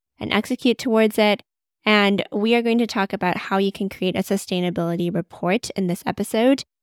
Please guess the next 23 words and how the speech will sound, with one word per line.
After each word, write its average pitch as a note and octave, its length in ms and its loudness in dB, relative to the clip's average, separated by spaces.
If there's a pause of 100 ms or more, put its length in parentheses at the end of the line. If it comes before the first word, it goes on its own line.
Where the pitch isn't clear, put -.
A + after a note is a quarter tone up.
(120)
because F#3+ 400 -2
I - 80 -2
know F#3+ 180 2
a F#3+ 40 2
lot F#3 180 2
of G3 100 2
folks - 340 -4
have F3 140 -6
been F3+ 180 -2
asking F3 500 -4
us F3 180 -6
about E3+ 260 -2
how C4 140 -4
you C4+ 140 -2
can B3 140 0
do G#3+ 120 2
that G3 160 2
and F#3+ 100 0
how - 120 -4
you F#3 80 -2
can G3 100 -8
approach F#3 320 -2
it. F#3+ 180 2